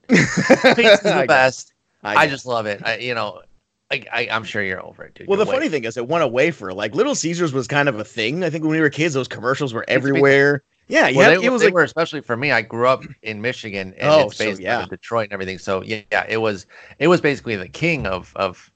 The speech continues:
Speaker 2: fast food pizza.
Speaker 1: No, yeah, and then, and then he had, like, wasn't the Noid around that time too?
Speaker 2: Yep.
Speaker 1: Like Domino's.
Speaker 2: Domino's.
Speaker 1: See, that's why you listen to the show when Paul and I are doing it together, because we, we talk about stupid things like this. But yes,
Speaker 2: Old men
Speaker 1: so
Speaker 2: reminisce over stupid commercials from their childhood.
Speaker 1: Yeah,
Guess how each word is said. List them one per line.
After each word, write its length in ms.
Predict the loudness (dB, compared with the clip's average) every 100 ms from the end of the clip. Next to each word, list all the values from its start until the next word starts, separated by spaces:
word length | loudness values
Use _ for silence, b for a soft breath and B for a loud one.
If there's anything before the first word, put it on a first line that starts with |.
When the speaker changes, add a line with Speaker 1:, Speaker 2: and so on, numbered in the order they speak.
| _
Speaker 2:
fast 280 | -2 -2
food 160 | -4 -10
pizza. 400 | -10 -12 -14 -12
Speaker 1:
No, 140 | -8 -2
yeah, 220 | -2 -2
and 220 | -4 -2
then, 180 | -4 -4
and 240 | -4 -2 -2
then 120 | -2
he 80 | -4
had, 180 | -4
like, 220 | -2 -2 0
wasn't 260 | 0 2
the 80 | 0
Noid 640 | 0 0 4 4 4 0 0
around 280 | 2 2
that 160 | 4 0
time 240 | 0 -2
too? 140 | -2 2
Speaker 2:
Yep. 180 | 4 4
Speaker 1:
Like 140 | 2
Domino's. 580 | -2 -2 2 4 4 2 -2
Speaker 2:
Domino's. 160 | -4
Speaker 1:
See, 340 | -4 -4 -6 -8 _ _ 0
that's 260 | 4 4
why 120 | 6 6
you 120 | 6
listen 280 | 4 0 -4
to 80 |
the 100 | -2
show 300 | 0 2 2
when 140 | 0 -2
Paul 220 | -2 -2
and 100 | 0
I 40 |
are 80 | -2
doing 220 | -2 -4
it 100 | -6
together, 500 | -2 0 0 0 -6 -6
because 500 | -6 0 0 0 -4
we, 200 | -4 -2
we 100 | 0
talk 180 | 2 4
about 180 | 4 2
stupid 260 | -2 2
things 180 | 2 4
like 160 | 4 4
this. 140 | 2
But 140 | 0 4
yes, 240 | 4 4
Speaker 2:
Old 240 | 0 -2
men 160 | -4 -4
Speaker 1:
so 160 | 0 2
Speaker 2:
reminisce 360 | 2 0 -2
over 220 | -4 -4
stupid 400 | -14 -12 -10 -10
commercials 400 | -10 -8 -8 -10
from 100 | -12 -10
their 80 | -6
childhood. 340 | -4 -4 -4
Speaker 1:
Yeah, 300 | 0 0 -2